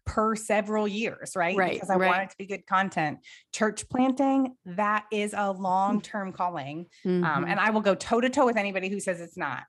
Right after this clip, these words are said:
Speaker 1: There are a lot of church planters out there that will say, you know, it's kind of this, like, flash in the pan and then you move on and plant another church. And I just, I personally am not compelled by that model because I
Speaker 2: Mm-hmm.
Speaker 1: do think it's a long,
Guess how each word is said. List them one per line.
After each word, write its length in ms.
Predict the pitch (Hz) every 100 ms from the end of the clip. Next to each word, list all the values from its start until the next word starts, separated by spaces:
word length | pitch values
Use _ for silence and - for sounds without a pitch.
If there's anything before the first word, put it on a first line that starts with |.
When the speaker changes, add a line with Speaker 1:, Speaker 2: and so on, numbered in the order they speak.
| -
Speaker 1:
There 200 | 190 180
are 60 |
a 40 | 180
lot 160 | 185
of 80 | 214 - 202
church 240 | - 294 -
planters 300 | 349 277 277
out 140 | 240 240
there 100 | 226
that 140 | 208
will 140 | 214 220
say, 380 | 240 226 214
you 180 | 208 185
know, 140 | 180 165
it's 180 | 160 -
kind 220 | 214 214
of 120 | 185
this, 180 | 180 180
like, 200 | 151 143 - _ - - _ _ - -
flash 400 | 214 220 233 247
in 80 |
the 80 | 220
pan 420 | 214 202 202 190
and 120 | 175 175
then 100 | 175
you 100 | 175
move 220 | 185 196
on 160 | 175
and 80 | 170
plant 220 | 180 170
another 240 | 175 165 165
church. 240 | - 180
And 100 | 180
I 160 | - 196
just, 300 | 202 220 - _ _ -
I 140 | 190
personally 640 | 190 - 247 - 220 185 -
am 220 | 196 196
not 280 | 185 175 -
compelled 380 | - 196 202 240
by 140 | 175
that 160 | 151 147
model 260 | 147 147 156
because 200 | 180 170
I 60 | 175
Speaker 2:
Mm-hmm. 60 | 165
Speaker 1:
do 200 | 196 202
think 180 | 202 175
it's 140 | 170
a 40 |
long, 540 | 165 165 156 165 180